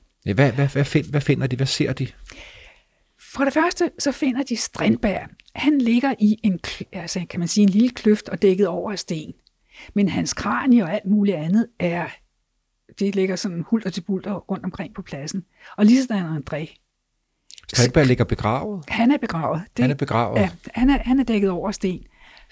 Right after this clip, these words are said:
Speaker 2: Øh, André finder de bare siddende op ad en klippe. Men igen er hans lig også slemt maltrakteret. Og det er klart, det er bjørne.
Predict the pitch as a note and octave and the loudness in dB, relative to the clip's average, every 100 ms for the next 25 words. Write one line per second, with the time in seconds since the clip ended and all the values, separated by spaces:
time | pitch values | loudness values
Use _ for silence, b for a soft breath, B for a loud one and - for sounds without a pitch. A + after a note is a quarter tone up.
0 | - - F3+ D#3+ D#3+ - G3 - D4 C#4 | -16 -6 -4 -2 -4 -2 -2 2 0 -2
1 | - - A3+ G3+ G3+ F3+ G#3+ G#3 G#3 A#3 | -8 -4 -2 -2 -4 -2 -2 0 2 2
2 | F#3+ D#3+ G3+ F3+ - E3 E3 F3+ _ _ | 2 -2 -2 -4 -2 -2 -2 -6 _ _
3 | _ b b G#3 G#3 G3 E3+ A3+ C4 - | _ b b 0 2 0 4 6 4 2
4 | - G3 G3 A#3 - G#3 A3 - E3 G#3+ | -8 -4 0 0 2 0 0 -2 -2 0
5 | C4 - _ - - G3+ G#3+ E3+ C#3 - | 0 -4 _ -14 -4 -4 -2 -6 -6 -10
6 | E3+ - E3 E3 E3 _ _ B B F#3+ | -12 -8 -8 -8 -14 _ _ B B -6
7 | G3+ - F#3+ - G3 G3+ G3+ C#3+ C3+ C#3+ | -6 -4 -6 -6 -6 -6 -4 -6 -8 -4
8 | F#3 | -4